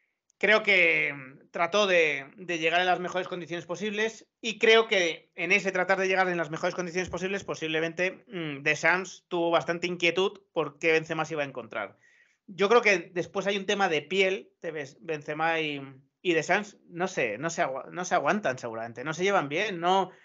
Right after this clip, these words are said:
Uno le ha apartado a otro de la selección seis años, el otro ha sido un ariete que utilizaban los anti-Deschamps seguramente para atacarle.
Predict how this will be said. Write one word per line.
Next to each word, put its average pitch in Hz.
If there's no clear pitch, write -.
Uno 226
le 233
ha 220
apartado 220
a 220
otro 226
de 226
la 220
selección 190
seis 202
años, 180
el 165
otro 214
ha 190
sido 208
un 202
ariete 190
que 185
utilizaban 175
los 180
anti-Deschamps 180
seguramente 185
para 185
atacarle. 156